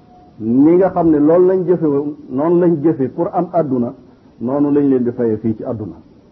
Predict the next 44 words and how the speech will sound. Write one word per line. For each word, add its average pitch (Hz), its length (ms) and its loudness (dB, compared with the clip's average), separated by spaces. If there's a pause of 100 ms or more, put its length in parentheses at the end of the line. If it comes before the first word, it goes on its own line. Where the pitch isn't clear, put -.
(480)
"وهم 131 260 -2
فيها 123 240 -2
لا 156 140 0
يبخسون." 110 480 -4 (120)
Kenn 196 180 -4
du 180 80 -4
leen 165 140 0
wàññi 139 320 0
dara. 160 260 -2 (340)
Li 135 120 2
ngeen 208 220 2
jëf 151 140 0
rek 165 140 -4
noonu 170 180 0
lañ 160 100 2
la 147 60 2
koy 135 120 0
faye 123 220 -2
fii 113 180 -6
ci 165 80 -8
àdduna. 117 260 -2
Ginnaaw 147 240 0
àdduna 151 260 2
kese 165 180 -2
nga 165 100 2
bëgg, 151 200 0 (600)
loo 123 160 0
def 117 160 -2
ñu 117 80 -4
fay 113 160 -4
la 92 80 -6
ko. - 100 -18 (880)
Mu 101 100 -6
teg 127 180 -2
ci 139 100 0
ne, 123 60 2
"أولئك 135 560 0
الذين 127 380 0
ليس 156 300 -2
لهم 147 260 0
في 135 100 -4
الآخرة 131 580 -2
إلا 139 300 0
النار." 113 320 -2